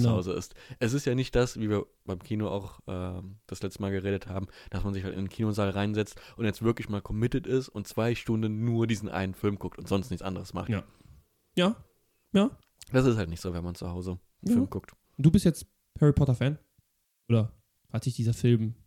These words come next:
Speaker 2: in deinem Wesen verändert?
Speaker 1: Nein.
Speaker 2: Nicht? Also sagst du, es ist ein guter Film, das war's. Weil viele Leute, die, es gibt ja so viele Harry Potter Fans,
Speaker 1: Mhm.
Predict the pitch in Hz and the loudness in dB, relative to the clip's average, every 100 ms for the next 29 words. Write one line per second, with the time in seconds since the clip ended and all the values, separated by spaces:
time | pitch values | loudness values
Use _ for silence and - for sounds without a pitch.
0 | _ _ _ _ - 113 113 113 110 123 | _ _ _ _ -4 2 4 2 4 6
1 | 131 120 110 - 123 127 101 - - _ | 6 4 2 0 2 2 0 -4 -12 _
2 | _ - - - 131 _ _ _ _ _ | _ -16 -10 -8 -8 _ _ _ _ _
3 | _ _ - 151 - - _ _ _ _ | _ _ -2 -2 -2 -12 _ _ _ _
4 | _ - 104 104 101 107 92 95 113 123 | _ -12 -8 -4 -4 -4 -6 -6 -2 0
5 | 117 123 120 117 - - _ _ _ _ | 2 2 2 0 -8 -20 _ _ _ _
6 | - - 73 - _ _ _ _ - 110 | -20 -14 -14 -14 _ _ _ _ -4 0
7 | 131 135 131 127 131 120 117 117 - - | 4 6 8 6 4 4 2 2 -2 0
8 | 151 123 107 117 117 147 151 139 110 - | 4 4 2 -2 0 4 4 4 0 -8
9 | - 147 143 131 123 117 117 127 107 - | -6 -2 2 4 4 4 2 -2 -4 -4
10 | 104 120 - - - 98 143 | -4 -4 -6 -12 -4 -2 -2